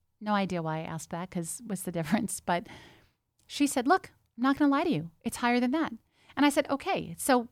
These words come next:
what do you think it is? Do you think it's maybe thirty-five percent? Do you think it's maybe forty-five percent? Do you think it's maybe fifty percent?" And she said, "I don't know. It's somewhere around there."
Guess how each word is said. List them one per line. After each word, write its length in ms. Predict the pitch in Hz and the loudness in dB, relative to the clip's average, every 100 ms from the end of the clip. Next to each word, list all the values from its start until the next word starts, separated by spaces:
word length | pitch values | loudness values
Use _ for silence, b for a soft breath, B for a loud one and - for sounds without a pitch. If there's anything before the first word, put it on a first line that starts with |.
| - | -8
what 260 | 202 202 214 | -6 -2 2
do 60 | |
you 80 | 254 | 2
think 200 | 359 320 | 4 4
it 80 | 269 | 4
is? 180 | - - | -2 -6
Do 100 | 196 | -6
you 20 | |
think 180 | 180 180 | -4 -6
it's 140 | 185 | -6
maybe 420 | 180 180 196 214 - | -6 -4 -4 -6 -2
thirty-five 440 | 370 330 - 160 | 0 0 -2 -6
percent? 300 | - 156 156 | -8 -8 -6
Do 60 | 175 | -8
you 40 | |
think 200 | 175 180 | -10 -8
it's 200 | 202 - | -10 -8
maybe 300 | 214 214 240 | -6 -4 -4
forty-five 560 | 247 - 381 339 - 165 | -8 -2 0 0 -2 -6
percent? 340 | 156 - 151 | -6 -6 -8
Do 40 | 180 | -8
you 40 | |
think 160 | 190 190 | -10 -10
it's 120 | - | -6
maybe 200 | 233 269 | -4 -4
fifty 360 | 269 392 - 277 | -4 -6 -4 -6
percent?" 360 | 196 - 165 | -6 -6 -6
And 100 | 196 | -6
she 100 | 233 | -6
said, 140 | 220 - | -6 2
"I 100 | 277 | 6
don't 120 | 339 | 6
know. 120 | 262 | 6
It's 140 | 202 - | 2 2
somewhere 280 | 208 208 185 | 0 2 0
around 200 | 175 160 | 0 0
there." 240 | 151 | -2